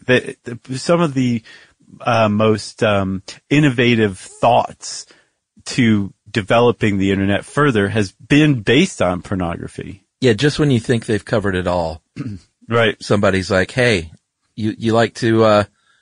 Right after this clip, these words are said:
Speaker 2: take a Christmas ham and, and carve out a hole and put your foot in it?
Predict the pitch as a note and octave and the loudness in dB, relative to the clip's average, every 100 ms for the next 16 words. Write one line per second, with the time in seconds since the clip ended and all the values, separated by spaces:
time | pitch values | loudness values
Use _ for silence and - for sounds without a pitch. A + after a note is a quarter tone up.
0 | _ _ A#2+ A#2+ - A#2+ - B2 - A#2 | _ _ -6 -6 -4 -4 -2 -4 0 2
1 | A#2+ B2 G2+ F#2 - _ _ _ _ _ | 2 2 0 -2 -10 _ _ _ _ _
2 | _ - G2+ - - B2 A2+ A2 A2+ G#2+ | _ -4 0 0 -2 0 2 4 4 4
3 | B2 C3 A#2+ B2+ - G#2+ B2+ C#3 D3+ F3 | 4 4 4 0 -2 0 2 4 2 0